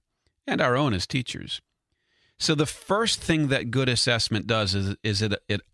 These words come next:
well, I'm gonna put it this way. The first thing that Christian, Christian assessment will do is it will honor the Holy Trinity. The second thing that any good assessment will do is it will align curriculum, pedagogy, and assessment.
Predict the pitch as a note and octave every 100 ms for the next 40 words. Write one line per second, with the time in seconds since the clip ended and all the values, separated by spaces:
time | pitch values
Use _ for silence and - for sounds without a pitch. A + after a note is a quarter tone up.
0 | - G#2+ G#2+ A2+ G#2+ - G#2+ F2 G#2+ F2+
1 | E2+ - - - - - B2+ A2+ D#3+ E3+
2 | D#3 C3 G#2 - E3+ - C#3 A#2+ - D#3+
3 | F3 - A2+ F#2+ G2+ F#2 - - G2 G2
4 | G2+ F#2+ D#2 G2+ G2+ G2 F2+ F2+ F2 -
5 | F#2+ E2+ D#2 F#2 _ - - _ - -
6 | E3+ F#3 F3 D#3 B2+ A2+ G#2 - D3+ C3+
7 | G2+ F#2 - G2 - A2 F#2+ F#2+ G2+ G2
8 | G2+ G#2 G2+ G2+ A2 C#3 C3 G#2 - A2
9 | G#2+ - G2 F#2+ G2+ F#2+ F#2 F2+ - E2+
10 | E2 - D2+ - D#2